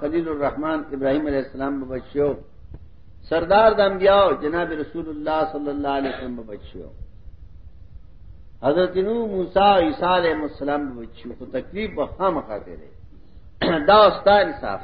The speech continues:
دی. خو دا تکلیف دو قسمه دی. په دې دار کې چې تکلیف تیری، <clears throat> نو بعض خلک یې د دې لپاره تیری چې زما آخري ژوند په دې دنیا کې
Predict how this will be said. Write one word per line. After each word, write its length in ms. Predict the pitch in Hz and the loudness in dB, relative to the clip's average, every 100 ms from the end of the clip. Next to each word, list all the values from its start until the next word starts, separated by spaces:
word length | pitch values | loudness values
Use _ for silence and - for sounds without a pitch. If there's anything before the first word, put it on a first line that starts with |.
| - | -12
دی. 100 | - - - - - - - - - - - - - - - - - - - - - - | -16 -16 -18 -20 -18 -18 -16 -16 -16 -18 -18 -18 -18 -16 -16 -18 -20 -18 -18 -18 -20 -12
خو 80 | - | -6
دا 220 | - 214 240 | 2 6 6
تکلیف 480 | 233 226 202 233 202 - - - | 4 0 -2 -6 -6 -8 -18 0
دو 80 | 202 220 | 4 4
قسمه 320 | 214 - 131 101 | 2 0 -4 -4
دی. 140 | 90 - - - - - - - - - - - | -8 -14 -18 -20 -20 -18 -18 -16 -18 -16 -16 -8
په 100 | 151 | -4
دې 220 | 160 202 233 214 | 4 6 6 6
دار 220 | 214 226 | 4 4
کې 180 | 220 226 202 | 2 -4 -6
چې 80 | 165 | -6
تکلیف 360 | 165 139 180 208 170 | -8 -8 -6 -6 -2
تیری، 440 | 180 175 202 180 - - - - - - - - - | 0 4 2 0 -8 -16 -18 -20 -20 -20 -20 -20 -20
<clears throat> 880 | - - - - - - 202 180 160 | -6 0 2 2 2 2 0 0 -2
نو 60 | |
بعض 320 | 147 180 226 220 214 | 0 4 4 4 2
خلک 240 | 208 220 214 | 2 2 0
یې 120 | 214 | 0
د 100 | 143 139 | 0 0
دې 100 | 175 214 | 4 4
لپاره 340 | 202 190 190 | 4 4 4
تیری 400 | 185 185 180 185 139 - - - - - - | 2 0 2 0 -2 -8 -20 -20 -20 -20 -10
چې 80 | - | -2
زما 340 | 135 156 170 175 170 - | 2 2 4 4 2 -4
آخري 380 | 147 156 165 196 | -4 -2 -2 -2
ژوند 220 | 156 170 143 135 | 0 0 0 -2
په 60 | |
دې 120 | 139 151 135 | -2 -2 -2
دنیا 200 | 143 143 | 0 0
کې 120 | - | -4